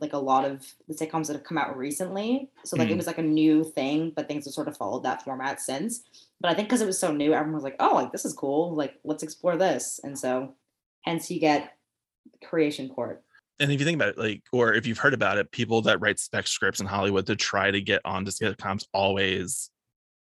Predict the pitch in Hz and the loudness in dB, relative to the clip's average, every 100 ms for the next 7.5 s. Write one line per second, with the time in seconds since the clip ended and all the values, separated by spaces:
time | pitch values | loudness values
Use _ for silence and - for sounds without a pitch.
0 | _ _ _ _ - 123 110 - 107 104 | _ _ _ _ -2 2 2 2 0 0
1 | - - 110 104 101 104 104 101 90 104 | 0 -4 0 0 0 0 0 0 -4 -6
2 | - - 113 101 98 95 98 104 101 101 | -4 0 2 4 4 2 0 -4 0 0
3 | 101 95 92 95 98 _ _ _ _ - | 2 4 4 2 0 _ _ _ _ -4
4 | 113 117 - 131 117 104 101 104 104 98 | 0 2 6 8 8 6 4 2 -2 0
5 | 107 101 95 98 _ _ _ _ _ - | 2 2 2 -2 _ _ _ _ _ 2
6 | 131 120 107 98 101 98 92 101 98 101 | 4 4 2 0 -2 -2 -2 -4 -4 -4
7 | 92 78 - - | -4 -4 -4 -6